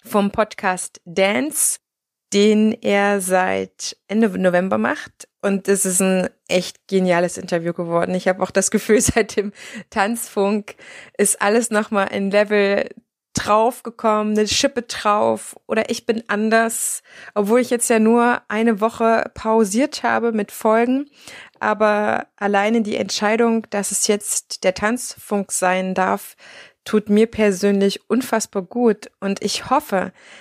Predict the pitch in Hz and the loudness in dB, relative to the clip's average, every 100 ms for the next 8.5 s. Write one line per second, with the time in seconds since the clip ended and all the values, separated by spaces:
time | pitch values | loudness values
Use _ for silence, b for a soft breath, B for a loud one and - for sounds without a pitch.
0 | B B 202 208 - - - 269 269 269 | B B -4 -2 -2 -4 2 2 4 0
1 | - 220 - 214 214 226 - - - - | 0 -4 0 0 0 0 -2 -4 -8 -2
2 | 214 190 277 - - 220 220 220 - 202 | 0 2 -2 0 -4 0 0 0 -2 -4
3 | - - 220 247 - 208 214 220 214 214 | -8 -4 -2 -2 0 4 4 4 2 2
4 | 208 - - - 208 214 196 190 190 190 | 0 -2 -6 -4 -2 -2 -2 0 0 2
5 | 196 214 226 B B B - 214 220 - | 2 0 -4 B B B -2 0 0 -2
6 | 208 202 202 - - _ _ _ _ _ | -2 0 0 -2 -10 _ _ _ _ _
7 | - 185 202 196 - - 175 - 180 180 | -6 0 4 2 0 -4 -4 -2 -4 -2
8 | - - - - | -4 -4 -4 -6